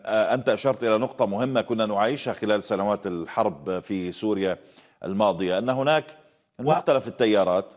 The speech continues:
Speaker 1: ليس فقط قوميا، مختلف التيارات صفقوا للطائرات الإسرائيلية التي كانت تضرب دمشق، وهناك تيارات،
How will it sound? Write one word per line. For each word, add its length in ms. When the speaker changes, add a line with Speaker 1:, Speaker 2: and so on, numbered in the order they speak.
Speaker 1:
ليس 220
فقط 360
قوميا، 320
مختلف 400
التيارات 480
صفقوا 600
للطائرات 540
الإسرائيلية 600
التي 220
كانت 360
تضرب 340
دمشق، 400
وهناك 960
تيارات، 720